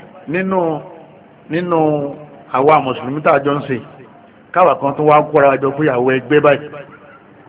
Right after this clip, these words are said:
Àwa náà lọ́mọ ìyá ara wa. Àwa náà ni olólùfẹ́ ara wa. Ẹni bá darapọ̀ mọ́ wa la fẹ́ràn. Ẹni tí ò bá darapọ̀ mọ́ wa, àní fẹ́ràn rẹ̀. Àbí àní fẹ́ràn rẹ̀ tó bó ṣe yẹ kí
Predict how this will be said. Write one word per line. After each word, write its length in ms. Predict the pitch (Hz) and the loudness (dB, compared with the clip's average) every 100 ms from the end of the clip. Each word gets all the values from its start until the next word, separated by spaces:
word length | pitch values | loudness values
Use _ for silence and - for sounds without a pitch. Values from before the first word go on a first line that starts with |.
| - - _ _ _ - - - | -20 -20 _ _ _ -20 -14 -4
Àwa 260 | 123 143 | 2 2
náà 240 | 165 175 139 | 4 2 4
lọ́mọ 280 | 131 139 123 | 2 0 0
ìyá 140 | 123 127 | 0 2
ara 320 | 123 123 120 | 4 2 0
wa. 200 | 123 120 - 123 - - - - _ _ - - - - - - | 0 -4 -8 -20 -20 -20 -20 -20 _ _ -20 -20 -20 -20 -12 -2
Àwa 260 | 120 135 | 2 2
náà 300 | 160 165 147 | 2 2 2
ni 580 | 127 123 127 127 127 120 - - - | -2 -4 -4 -6 -8 -10 -16 -20 -6
olólùfẹ́ 520 | 143 147 160 135 131 127 | -2 0 0 -2 0 2
ara 240 | 123 120 | 4 6
wa. 180 | 120 120 120 - - - - - _ | 6 4 0 -10 -18 -20 -20 -20 _
Ẹni 160 | 151 185 | -4 2
bá 140 | 185 | 2
darapọ̀ 380 | 185 165 160 135 139 | 6 4 4 0 2
mọ́ 120 | 160 | 4
wa 100 | 156 | 4
la 100 | 151 | 2
fẹ́ràn. 320 | 151 185 175 - - - - | 2 0 0 -6 -16 -20 -10
Ẹni 120 | 160 170 | -6 -2
tí 60 | |
ò 60 | 196 | 2
bá 140 | 151 | 4
darapọ̀ 380 | 151 147 147 131 123 | 4 2 2 0 2
mọ́ 100 | 143 | 4
wa, 80 | 139 139 | 4 2
àní 220 | 113 123 | 0 -2
fẹ́ràn 280 | 127 135 120 | 0 0 0
rẹ̀. 120 | 113 - - - - | -6 -16 -20 -6 0
Àbí 260 | 170 147 196 | 2 4 4
àní 220 | 143 165 175 | 4 2 4
fẹ́ràn 220 | 202 175 | 6 6
rẹ̀ 120 | 139 104 - | 2 0 0
tó 100 | 156 | 0
bó 140 | 165 | 0
ṣe 120 | 156 147 | 0 -2
yẹ 120 | 143 | -4
kí 580 | 151 165 170 165 156 | -6 -8 -8 -8 -10